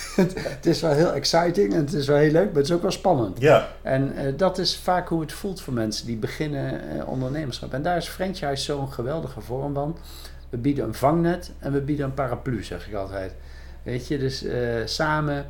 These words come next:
Speaker 1: val je niet in dat enge gat. We springen samen van die duikplank af en daar ervaar je gewoon, dat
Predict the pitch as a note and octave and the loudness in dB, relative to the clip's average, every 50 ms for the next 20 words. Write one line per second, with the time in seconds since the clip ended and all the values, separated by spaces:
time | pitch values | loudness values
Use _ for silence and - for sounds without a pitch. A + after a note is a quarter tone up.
0 | - - - - - - - - E3 D#3+ D#3 C#3+ C3+ B2+ B2 A#2+ - - - A#2 | -12 -14 -14 -14 -14 -12 -2 2 2 2 4 2 0 0 0 -2 -4 -4 -4 -4
1 | G#2+ G#2 - - A#2+ A2+ G2+ F#2 - - D3 F#3 G#3+ - - - - - - - | -4 -4 -4 -4 -4 -4 -6 -6 -4 -2 -2 -2 -2 -6 -12 -12 -14 -14 -14 -14
2 | - - - - - - B2+ - - - C#3+ B2+ A#2 A#2 A2+ D3 D3 C#3+ C3+ A#2+ | -14 -14 -14 -14 -6 -6 -6 -6 -2 0 0 0 0 0 0 0 0 0 -2 -2
3 | - A#2 A2+ G#2+ G2 B2 C3+ C#3+ C#3+ D3+ D3+ C#3 C3+ D3 D3+ C#3 - - B2+ A2+ | -2 -2 -2 0 2 2 2 2 0 -4 -6 -4 -2 -2 -4 -4 -4 -6 -4 -4
4 | A#2+ A#2 - A2 - - B2 G#2+ A2+ A2+ G#2+ - - G#2+ G#2 G2+ G2+ | -4 -2 -4 -4 -4 -4 -4 -2 0 -2 -2 -2 -4 -8 -6 -6 -8